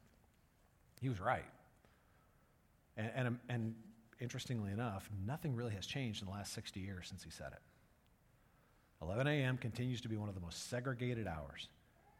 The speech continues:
in American history. The church is one of the most segregated institutions in America. And some of you are like,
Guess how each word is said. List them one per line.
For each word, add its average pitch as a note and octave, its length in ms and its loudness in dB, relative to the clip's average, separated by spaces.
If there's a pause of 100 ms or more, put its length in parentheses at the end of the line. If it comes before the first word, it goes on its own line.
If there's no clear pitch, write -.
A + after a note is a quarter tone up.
(140)
in G2 100 -2
American F#2+ 360 -2
history. E2 360 -4
The F2 60 -8
church - 640 2 (1600)
is A2 80 -2
one A#2 100 2
of G#2+ 60 2
the G2+ 80 0
most F#2 280 -4
segregated D3 520 4
institutions A#2+ 640 -2
in G2 100 -2
America. D#2+ 360 -6 (2500)
And G2 80 -4
some C3+ 160 6
of C#3 60 8
you C3 100 8
are A2+ 40 6
like, A2 200 4